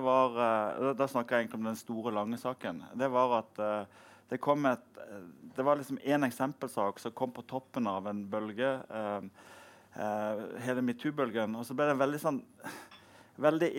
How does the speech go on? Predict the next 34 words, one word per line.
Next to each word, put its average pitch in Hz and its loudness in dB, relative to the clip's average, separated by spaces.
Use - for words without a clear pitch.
ensrettet, 120 2
tung, 147 -2
eh, 113 -4
kampanje 127 0
som 117 -4
var 113 -2
k-, 117 -6
kombinasjonen 127 -2
av, 107 -2
eh, 107 -2
av, 107 -2
eh, 104 -4
vanlig 117 0
journalistikk 127 -8
og 120 0
kommentering, 117 -4
eh, 110 -2
i - -2
en 117 -2
selvforsterkende 113 -4
sirkel. 120 -6
Og 107 0
det 117 -2
var 123 2
veldig 135 -4
få, 131 2
eh, 113 -2
som 120 -4
prøvde 127 2
å - -14
ta 123 8
litt 117 -4
andre 107 2
perspektiver. 113 -4